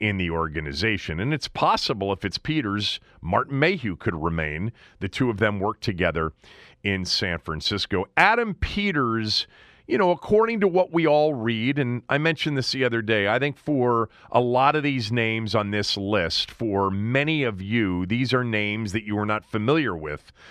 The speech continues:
until just a few weeks ago, or certainly before the season started for the first time. Um, but Adam Peters has had, I think, probably the most input of any of the candidates, uh,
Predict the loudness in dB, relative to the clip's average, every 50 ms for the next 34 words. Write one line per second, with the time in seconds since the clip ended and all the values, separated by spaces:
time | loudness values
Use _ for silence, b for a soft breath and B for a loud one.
0 | B B B -2 -2 -2 0 0 0 0 0 -2 -4 -2 -2 -4 -4 -4 -2 -4
1 | -2 -2 0 -2 -2 -2 -4 -4 -4 -4 -4 -4 -2 -2 -2 -2 -2 0 0 0
2 | 0 2 0 0 0 -2 -2 -2 0 0 0 -2 -6 B B B B B B B
3 | -8 -6 -6 -4 -2 -2 -2 0 0 -2 -2 0 -2 -2 -2 -2 -2 -4 -4 -2
4 | -2 -4 -2 -2 -4 -4 -4 -6 -8 -8 -8 -8 -8 -6 -6 -4 -4 -4 -4 -4
5 | -4 -4 -4 -4 -6 -8 -8 -10 B B B B B B B -2 -2 0 2 2
6 | 4 4 4 4 4 2 2 0 -2 -4 -6 -6 _ -4 -2 0 0 0 0 -2
7 | -2 -2 -2 -2 -2 -4 -4 0 2 2 4 4 2 0 -2 -2 0 0 0 0
8 | -2 -2 -2 -2 -2 -6 _ 0 2 2 2 4 0 0 0 0 0 0 -2 -2
9 | 0 0 0 0 2 0 0 2 2 4 4 2 2 0 -2 -4 -4 -8 -6 -2
10 | 0 0 0 0 -2 -2 -2 0 0 0 0 -2 -8 B B B B B B B
11 | B 0 2 2 2 2 2 2 2 0 2 0 0 -2 0 0 0 2 2 2
12 | 0 0 0 -2 -4 -4 -4 -4 -4 -6 B B B B B B B B 2 4
13 | 4 4 4 4 4 4 4 4 2